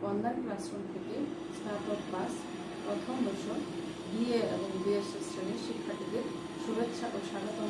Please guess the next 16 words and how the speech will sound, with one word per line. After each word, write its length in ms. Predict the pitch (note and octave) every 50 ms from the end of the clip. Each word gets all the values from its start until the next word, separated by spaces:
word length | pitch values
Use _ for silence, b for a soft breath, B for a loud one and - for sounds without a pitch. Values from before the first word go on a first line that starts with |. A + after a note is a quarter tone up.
| G3+
জানাচ্ছি। 380 | - E4+ F4 F#4 - - - - - - - - - - - - - -
প্রিয় 180 | A3+ B3 B3+
শিক্ষার্থীরা, 600 | B3 - - - - - G#3+ G#3+ G3+ - E3+ F#3 G3 - - - - - - - - - - -
আজ 120 | - - - -
অনেক 300 | - G#3 A3+ B3 B3 A#3
দিন 200 | - A#3+ A3+ F3+ -
পর 100 | G3 F#3 F3+ - - - - - - - F3
আবারও 280 | F#3 F3+ G3+ A3+ B3 A#3+ -
তোমার, 240 | A#3 A3+ A3 G#3+ G3 F3 F3 - -
তোমাদের 340 | - G3+ G3+ G#3 A3 A3+ A#3
সামনে 380 | - A#3 A3+ G3+ F#3 F#3 F3+ F3+ F3+ - - - - - - F3 G3
আরও 120 | G3+ G#3+
একটি 300 | A#3+ - - - - - F3 - - - E3 D#3+ - -
ক্লাস 260 | - - - - - G#3+
নিয়ে 120 | G#3+ G#3+ G#3+
আজকে 400 | G#3 G3+ - - - A3+ C4+